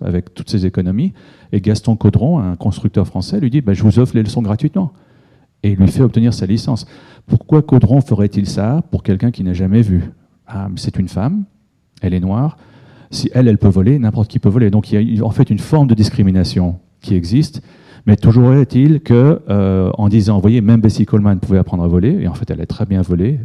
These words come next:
elle est aussi morte dans un accident d'avion, mais plus tard, aux États-Unis,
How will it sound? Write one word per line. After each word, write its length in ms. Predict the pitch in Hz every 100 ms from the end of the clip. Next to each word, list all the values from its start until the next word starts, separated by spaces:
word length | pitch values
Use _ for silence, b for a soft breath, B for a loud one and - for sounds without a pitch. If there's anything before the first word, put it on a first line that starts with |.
| -
elle 160 | - 98
est 120 | 131
aussi 220 | 117 -
morte 160 | 95 95
dans 160 | 90 90
un 60 |
accident 240 | 87 - 95
d'avion, 260 | 90 92
mais 100 | 87
plus 140 | - 95
tard, 300 | 95 113 110
aux 60 |
États-Unis, 600 | 90 90 85 82 85 147